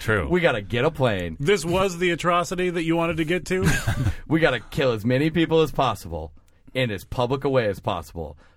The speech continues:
Speaker 2: because then finally
Speaker 3: I like how you,
Speaker 2: schools
Speaker 3: like
Speaker 2: will understand that transparency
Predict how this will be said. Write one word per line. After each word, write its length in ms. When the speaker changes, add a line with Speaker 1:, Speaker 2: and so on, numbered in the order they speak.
Speaker 2:
because 300
then 340
finally 920
Speaker 3:
I 80
like 200
how 120
you, 300
Speaker 2:
schools 440
Speaker 3:
like 20
Speaker 2:
will 220
understand 920
that 360
transparency 1200